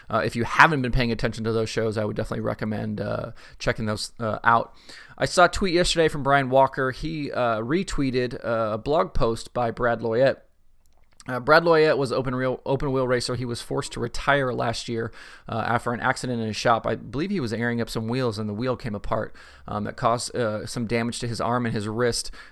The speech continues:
uh, which basically m-, turned out he can't race anymore.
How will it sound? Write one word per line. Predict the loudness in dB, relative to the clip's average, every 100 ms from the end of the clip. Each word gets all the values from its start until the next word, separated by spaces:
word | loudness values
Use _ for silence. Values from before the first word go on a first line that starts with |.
| -6
uh, | -4 -2 -4 -8
which | -12 -6 -6 -2
basically | 0 0 0 -4
m-, | -4 -8 -10 -8
turned | -2 2
out | 2 2
he | -4
can't | -2 -2
race | 0 0 -2
anymore. | -2 -2 -2